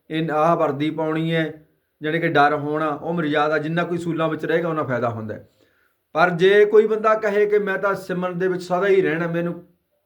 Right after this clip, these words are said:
ਆਤਮ ਗਿਆਨੀ ਆ, ਮੈਂ ਮਰਾਂ ਜਾਂ ਜੀਵਾਂ, ਇੱਕ ਮਿੱਕ ਹੋ ਜਾਂਦਾ ਹੈ, ਉੱਥੇ ਤਾਂ ਫਿਰ ਸਾਧ ਭਲੇ ਅਣਨਾਤੇ ਆ, ਚੋਰ ਸੇ ਚੋਰਾਂ ਚੋਰ। ਮਹਾਰਾਜ ਕਹਿੰਦੇ ਬਈ ਇਹ ਤਾਂ ਫਿਰ ਸਰੀਰਾਂ ਤੋਂ ਉੱਚੇ ਉੱਠ ਗਈ ਗੱਲ। ਜੇ ਇਸ਼ਨਾਨ, ਪਰ ਦੁਬਾਰਾ ਫਿਰ ਮੈਂ ਕਹਿੰਦਾ, ਇਸ਼ਨਾਨ ਕਰੇ ਤੋਂ ਬਿਨਾਂ ਵੀ ਫਲ ਮਿਲਦਾ ਹੈ,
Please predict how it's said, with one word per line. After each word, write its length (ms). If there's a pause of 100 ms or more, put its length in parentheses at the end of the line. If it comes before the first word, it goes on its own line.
(120)
ਆਤਮ 360
ਗਿਆਨੀ 380
ਆ, 80
ਮੈਂ 80
ਮਰਾਂ 380
ਜਾਂ 180
ਜੀਵਾਂ, 520 (360)
ਇੱਕ 220
ਮਿੱਕ 220
ਹੋ 240
ਜਾਂਦਾ 240
ਹੈ, 320 (320)
ਉੱਥੇ 300
ਤਾਂ 160
ਫਿਰ 100
ਸਾਧ 380
ਭਲੇ 300
ਅਣਨਾਤੇ 540
ਆ, 200 (380)
ਚੋਰ 220
ਸੇ 120
ਚੋਰਾਂ 300
ਚੋਰ। 300
ਮਹਾਰਾਜ 400
ਕਹਿੰਦੇ 300
ਬਈ 300 (880)
ਇਹ 140
ਤਾਂ 140
ਫਿਰ 280 (400)
ਸਰੀਰਾਂ 360
ਤੋਂ 120
ਉੱਚੇ 280
ਉੱਠ 220
ਗਈ 120
ਗੱਲ। 240 (800)
ਜੇ 80
ਇਸ਼ਨਾਨ, 420
ਪਰ 200
ਦੁਬਾਰਾ 420
ਫਿਰ 160
ਮੈਂ 200
ਕਹਿੰਦਾ, 280
ਇਸ਼ਨਾਨ 420
ਕਰੇ 220
ਤੋਂ 160
ਬਿਨਾਂ 240
ਵੀ 140
ਫਲ 220
ਮਿਲਦਾ 560
ਹੈ, 540